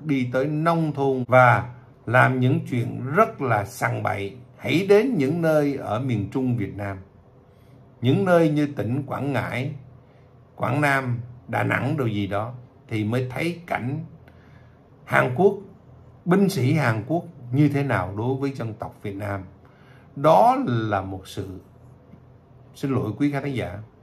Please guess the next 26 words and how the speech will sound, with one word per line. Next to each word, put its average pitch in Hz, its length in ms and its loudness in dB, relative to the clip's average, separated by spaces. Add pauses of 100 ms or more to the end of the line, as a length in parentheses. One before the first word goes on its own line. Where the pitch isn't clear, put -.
(380)
làm 110 320 0 (220)
rất 170 260 -2
đau 127 260 -2
lòng 87 380 -2
dân 107 280 -8
Việt 85 200 -14
Nam. 92 200 -10 (1300)
Nhưng, 196 260 6
á, 190 100 6 (200)
Việt 127 300 0
Nam 139 580 2
gác 226 400 0
lại 104 340 0
quá 156 160 -4
khứ 165 380 -6 (280)
để 107 140 -4
xây 151 340 -2
dựng. 110 160 -4 (2750)
Gác 185 260 0
lại - 220 2
quá 147 120 -4
khứ 165 260 -4
để 123 80 -4
xây 120 220 -6
dựng. 95 300 -10
Hàn 185 320 0